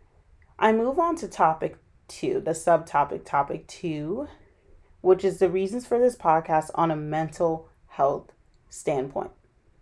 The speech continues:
Now, for me, on the mental health spectrum, I believe that identifying in this promotion of femininity can cause so much harm for a woman.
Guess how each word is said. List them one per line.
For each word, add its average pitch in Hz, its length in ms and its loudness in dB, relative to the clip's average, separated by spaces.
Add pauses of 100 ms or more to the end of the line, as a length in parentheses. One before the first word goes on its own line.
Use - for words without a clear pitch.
(1400)
Now, 190 480 4
for 185 180 2
me, 254 540 2
on 180 160 2
the 180 60 2
mental 185 360 2
health 220 460 4
spectrum, 156 580 -2
I 160 60 0
believe 185 400 -2
that 294 160 2
identifying 170 840 -2
in 156 120 -4
this 151 140 -8
promotion 165 580 -2
of 175 100 2
femininity 165 880 -4 (480)
can 202 200 0
cause 208 280 2
so 185 280 2
much 233 240 -2
harm 165 340 0
for 170 160 -4
a 165 80 -2
woman. 196 440 -10